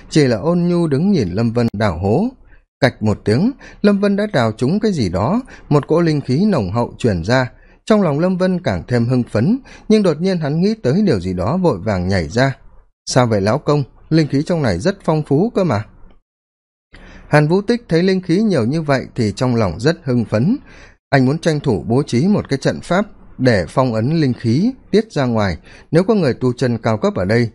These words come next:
nhất định họ sẽ bị linh khí hấp dẫn mà tới.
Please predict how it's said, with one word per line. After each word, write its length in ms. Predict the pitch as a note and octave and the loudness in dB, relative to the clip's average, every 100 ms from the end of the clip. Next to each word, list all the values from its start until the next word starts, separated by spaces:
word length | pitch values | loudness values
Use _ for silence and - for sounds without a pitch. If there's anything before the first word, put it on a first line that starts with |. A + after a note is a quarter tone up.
| - | -4
nhất 220 | A3 - | -4 0
định 200 | C#3 A2 | -2 -2
họ 200 | G#2+ A2+ | -4 -4
sẽ 140 | - E3 | -2 0
bị 180 | C#3+ | 0
linh 220 | D2+ A#2 A2+ | 0 -2 0
khí 220 | G#2+ A#2 | 0 0
hấp 120 | F#3+ - | 0 -2
dẫn 220 | C#3+ G#3 | 0 0
mà 120 | G#2+ | 0
tới. 320 | - G#2+ F#3+ | 0 0 -2